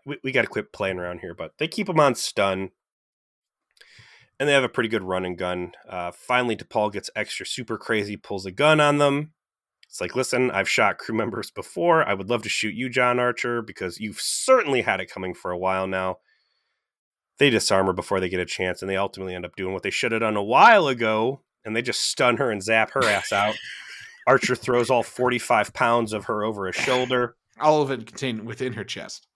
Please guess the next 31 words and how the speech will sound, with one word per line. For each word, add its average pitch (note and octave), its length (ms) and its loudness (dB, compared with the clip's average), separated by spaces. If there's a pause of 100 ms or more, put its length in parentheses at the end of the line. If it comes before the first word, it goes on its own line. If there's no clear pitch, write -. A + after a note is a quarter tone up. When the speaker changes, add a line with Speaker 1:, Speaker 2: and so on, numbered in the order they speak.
(720)
Speaker 1:
Yeah. E2+ 400 -4 (680)
Speaker 2:
And A#2+ 680 0
Speaker 1:
My B2 140 2
wife A2+ 260 2 (520)
Speaker 2:
<laughs> - 320 -14
what D3+ 220 0
would D#3 140 -2
Casey D3 300 0
say? D3 220 2 (260)
Speaker 1:
<laughs> - 280 -10
My - 140 0 (100)
wife's - 380 2
like, A#2+ 260 2 (640)
"I B2+ 100 -2
don't, A2 200 -4
all C#3 160 6
I C#3+ 80 6
see G#2+ 260 -4
is F#2 260 -6
nipples F2+ 600 -10 (100)
and F#2 300 -10
lips." - 600 -2 (600)
Speaker 2:
It's D#3+ 180 2
true. F3+ 320 4
Speaker 1:
She D#3+ 200 2
Speaker 2:
It's C#3 140 4
Speaker 1:
started, A2+ 380 4
uh, F#2 400 4
searching G2+ 600 -2
Jolene G2 480 -4
Blaylock G2 600 2